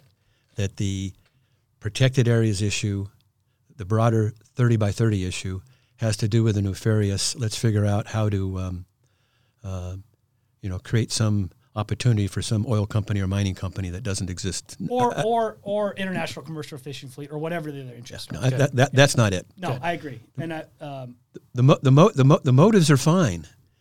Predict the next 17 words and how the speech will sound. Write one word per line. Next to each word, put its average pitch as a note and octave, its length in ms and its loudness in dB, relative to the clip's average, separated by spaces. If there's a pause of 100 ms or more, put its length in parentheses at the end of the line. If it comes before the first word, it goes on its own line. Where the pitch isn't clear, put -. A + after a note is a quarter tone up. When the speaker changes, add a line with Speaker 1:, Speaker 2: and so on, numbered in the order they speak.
(360)
Speaker 1:
It's A2 180 -2
just A#2+ 280 2
a, G#2 340 0 (640)
it's - 180 -4
just C3 200 4
the B2 60 0
perspective A#2 800 0 (720)
is, A#2 340 0
uh, G#2+ 360 2 (540)
is, A#2+ 260 -2
is A2 200 0
off C3 340 0
because G#2+ 320 -2
it - 160 -6
lacks A#2 360 -2
the, A#2 120 0
the, A2+ 400 -2